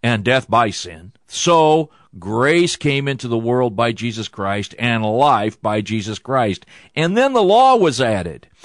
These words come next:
And what did the law do? Well, the law made sin exceeding sinful, and sin abounded by the law, as it defined more and more things to be sin,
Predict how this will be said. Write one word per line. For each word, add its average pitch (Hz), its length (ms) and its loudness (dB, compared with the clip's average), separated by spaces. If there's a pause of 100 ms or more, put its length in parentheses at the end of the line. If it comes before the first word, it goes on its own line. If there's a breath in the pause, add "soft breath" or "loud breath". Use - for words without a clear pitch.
(120 loud breath)
And 127 220 0
what 131 300 4
did 120 160 2
the 104 100 0
law 107 380 4
do? 120 460 0 (340 loud breath)
Well, 185 260 4
the 107 320 2
law 113 880 2 (240 soft breath)
made 139 400 -2
sin 160 320 -2
exceeding 175 720 -2
sinful, 175 560 0
and 170 240 -2
sin 208 280 -2
abounded 196 880 0
by 147 220 4
the 131 120 2
law, 120 300 4
as 104 180 -2
it 135 100 -2
defined 143 540 -2
more 175 280 2
and 185 100 -2
more 185 220 2
things 185 360 -4
to 175 80 -6
be 180 160 -4
sin, 185 340 -4